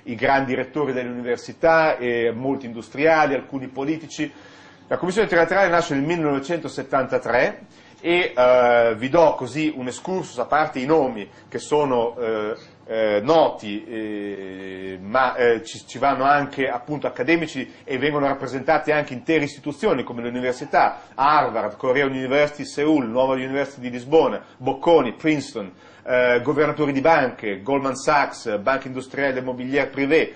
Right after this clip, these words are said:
eh, Japan Development Bank, Medio Credito Centrale, Bank of Tokyo Mitsubishi, Chase Manhattan, Barclays, eh, tutti i, i grandi colossi del, bancari del mondo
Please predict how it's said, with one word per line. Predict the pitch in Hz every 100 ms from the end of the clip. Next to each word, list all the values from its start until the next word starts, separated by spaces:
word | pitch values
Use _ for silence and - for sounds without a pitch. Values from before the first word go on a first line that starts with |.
| - -
eh, | - 123
Japan | 113 135 151 139
Development | 131 143 139 131 110
Bank, | 107 104 104
Medio | 120 135
Credito | 135 151 139 135
Centrale, | 139 120 139 139 107
Bank | 127 131 123
of |
Tokyo | - 143 139
Mitsubishi, | 135 135 135 151 147 -
Chase | 156 135
Manhattan, | 139 143 147 - 101 - -
Barclays, | 117 147 143 - 107 95 - - - -
eh, | 135 139
tutti | - 208 156
i, | 135 135 147
i | 127
grandi | 131 143 147 135
colossi | 131 131 127 120
del, | 117
bancari | 110 120 139 127
del | 127 131
mondo | 196 147 104